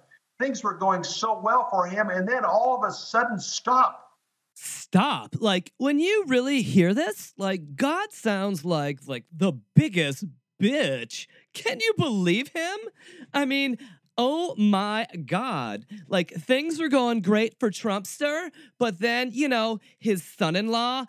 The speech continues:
Speaker 2: we're not gonna say it, but you know what we're really saying here. He's Jewish.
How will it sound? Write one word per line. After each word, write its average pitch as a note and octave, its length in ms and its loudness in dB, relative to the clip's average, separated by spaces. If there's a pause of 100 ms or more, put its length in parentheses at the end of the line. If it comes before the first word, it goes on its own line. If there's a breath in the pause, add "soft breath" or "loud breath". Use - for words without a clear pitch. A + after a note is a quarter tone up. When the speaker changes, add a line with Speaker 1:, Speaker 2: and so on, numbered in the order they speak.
(160 soft breath)
Speaker 2:
we're C#4+ 160 2
not D#4 160 -4
gonna B3+ 160 2
say A3 340 0
it, F3 120 -4
but - 120 0
you A3+ 140 -2
know A#3+ 140 2
what G3 160 -2
we're F3+ 100 0
really G3+ 320 0
saying D3 380 -2
here. C#3+ 340 0 (140)
He's - 320 -12
Jewish. - 800 -8